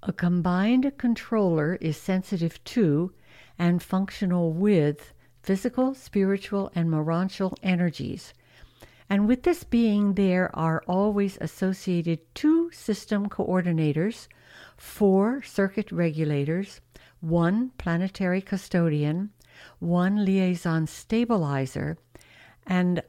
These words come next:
either an associate registrar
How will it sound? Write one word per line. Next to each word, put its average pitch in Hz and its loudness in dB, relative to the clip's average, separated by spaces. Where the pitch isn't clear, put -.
either 196 -2
an 160 -4
associate 214 -4
registrar 180 -2